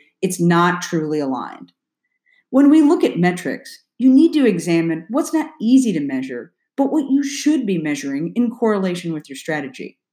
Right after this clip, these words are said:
Are the outcomes you're measuring truly connected to supporting your strategic goals or simply generating a number? Are you being too restrictive with your metrics or oversimplifying what you're measuring?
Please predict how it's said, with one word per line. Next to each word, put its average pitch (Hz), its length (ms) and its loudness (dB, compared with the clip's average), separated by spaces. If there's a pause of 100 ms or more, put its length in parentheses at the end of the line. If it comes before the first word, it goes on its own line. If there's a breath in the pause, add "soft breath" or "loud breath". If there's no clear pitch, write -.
(720)
Are 214 80 2
the 208 200 2
outcomes 247 580 2
you're 190 200 0
measuring 202 560 0
truly 208 340 -4
connected 190 480 -6
to 190 80 -8
supporting 180 460 -8
your 180 80 -8
strategic 175 520 -6
goals 208 600 -4
or 220 100 0
simply 262 400 0
generating 208 540 0
a - 20 0
number? 170 480 -2 (840 soft breath)
Are 226 60 2
you 233 120 4
being 233 240 0
too 254 160 2
restrictive 196 680 -4
with 269 180 -4
your 269 100 4
metrics 285 540 0
or 214 420 -2
oversimplifying 254 880 0
what 196 160 -6
you're 214 80 -2
measuring? 226 500 -2